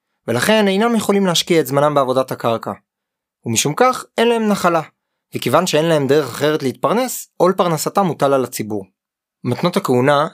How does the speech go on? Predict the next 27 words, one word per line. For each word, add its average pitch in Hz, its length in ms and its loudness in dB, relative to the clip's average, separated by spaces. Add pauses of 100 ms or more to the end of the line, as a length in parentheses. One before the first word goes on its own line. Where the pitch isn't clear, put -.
(140)
הן 127 120 2
עשרים 180 280 0
וארבע 165 220 2
מתנות 143 320 -2
שמתחלקות 139 500 -2
לכמה 139 260 0
קטגוריות. 107 880 -6 (400)
חלקן 160 340 0
מופרשות 160 500 -2
מקורבנות 135 500 -2
שהיו 127 200 0
מביאים 127 300 2
למקדש, 113 680 -4 (360)
מהם 135 220 4
היו 143 140 2
מקבלים 143 340 0
הכהנים 135 380 0
נתחים 131 380 -2
מסוימים, 120 640 -2
והם 151 160 0
היו 202 180 0
רשאים 180 300 0
לאכול 160 240 2
אותם 135 240 0
רק 131 260 2
בבית 117 220 -4
המקדש. 117 600 -4